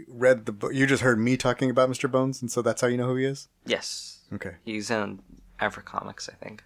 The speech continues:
Speaker 1: Aftermath. No, he's in the Aftermath books. Mm-hmm.
Speaker 2: No, he's in comics too, right?
Speaker 1: Mm-mm. Nope.
Speaker 2: What?
Speaker 1: That is not true, sir. Actually, there's one comic in which he is in, but it's only, like,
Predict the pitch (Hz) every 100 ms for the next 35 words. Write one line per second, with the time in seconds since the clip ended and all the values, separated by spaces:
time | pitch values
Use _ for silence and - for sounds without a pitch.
0 | - 113 107 - 113 107 98 101 101 -
1 | - 113 110 107 110 104 104 - 107 101
2 | 95 - 110 - - - _ _ _ _
3 | _ _ _ _ _ _ _ _ _ 107
4 | 92 120 147 117 110 120 113 127 117 -
5 | - 107 92 98 _ - 123 127 98 _
6 | _ _ - 117 104 104 165 - - _
7 | _ _ _ _ 101 87 82 87 110 123
8 | 151 127 - 113 - _ _ _ _ _
9 | _ _ _ - 160 - 147 120 117 95
10 | 98 180 214 - 110 98 - 127 117 107
11 | - 110 101 95 120 190 170 117 107 117
12 | 120 127 113 101 -